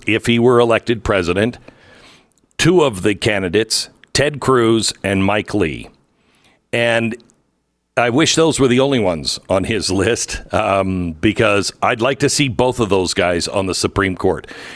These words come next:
And the next president could nominate, be responsible for two other justices on the Supreme Court, and one of them might be a replacement for Clarence Thomas.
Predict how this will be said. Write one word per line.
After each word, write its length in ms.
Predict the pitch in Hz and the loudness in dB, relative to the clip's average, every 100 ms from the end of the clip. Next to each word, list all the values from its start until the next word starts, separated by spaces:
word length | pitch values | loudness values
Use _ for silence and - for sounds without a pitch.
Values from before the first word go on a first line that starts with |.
| - | -6
And 140 | - 113 | 0 2
the 60 | |
next 280 | 120 143 - | 0 0 -2
president 640 | - 160 160 95 80 85 - _ _ _ _ _ _ _ _ _ _ | 0 0 2 0 -2 -4 -10 _ _ _ _ _ _ _ _ _ _
could 420 | - 180 196 143 - _ | 0 2 2 0 -10 _
nominate, 720 | 120 160 202 110 71 55 - - _ _ _ - | 0 2 0 -2 -4 -8 -12 -14 _ _ _ -2
be 260 | 127 147 | 0 2
responsible 640 | 135 127 - 180 165 87 76 | 2 2 0 -2 0 -2 -2
for 180 | - 92 | -2 -2
two 520 | - 147 143 143 - | 0 2 4 2 0
other 260 | 117 117 113 | -2 0 0
justices 720 | 101 123 113 101 - 82 73 | 2 0 0 -2 -2 -2 -2
on 200 | - 101 | -2 -2
the 80 | 95 | -2
Supreme 400 | 92 - 104 98 | -2 0 0 0
Court, 260 | 120 127 | 0 0
and 220 | 117 110 107 | 0 -2 0
one 160 | 151 | 2
of 100 | 160 | 2
them 160 | 107 101 | 0 0
might 200 | 117 110 | 0 0
be 120 | 117 | 2
a 60 | 101 | 2
replacement 600 | 98 - 120 107 107 101 | 2 2 2 2 -2 -4
for 100 | 98 | -2
Clarence 420 | 117 110 98 - | 0 0 0 -2
Thomas. 500 | 110 107 62 - | -2 -4 -4 -8